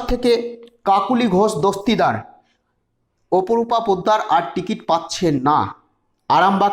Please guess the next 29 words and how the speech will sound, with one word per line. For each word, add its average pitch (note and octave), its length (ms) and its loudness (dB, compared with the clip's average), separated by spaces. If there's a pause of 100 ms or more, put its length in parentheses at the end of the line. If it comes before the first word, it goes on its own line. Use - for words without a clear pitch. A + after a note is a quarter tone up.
থেকে A3+ 180 0 (120)
অপরূপা E3+ 420 0
পোদ্দার E3+ 420 -4
টিকিট D#3 360 -4
পাচ্ছে - 400 -2 (240)
না। D#3+ 120 4 (560)
ঝাড়গ্রাম G3 600 2
থেকে A3 260 0 (600)
বীরবাহু F#3+ 520 2
হাজদা D#3 520 0 (500)
টিকিট F3 300 -4
পাচ্ছে, D3 380 -4 (920)
সায়নী A3+ 480 2
ঘোষ G#3 300 2 (600)
টিকিট G#3+ 320 -2
পাচ্ছে। G3 460 -2 (680)
দেখুন, G#3 300 2 (140)
আমি G#3 220 2
কালকে G#3+ 340 0
বলেছিলাম G#3+ 460 0
যে A3 140 -8
সায়নী F#3+ 500 -2
ঘোষ G#3 220 -10
সম্ভবত F3+ 360 -8 (640)
দুই F#3+ 260 2
বর্ধমানের G#3 600 2 (240)
যে C#3 160 -2
কোনো F#3+ 180 0
একটি F#3 300 -4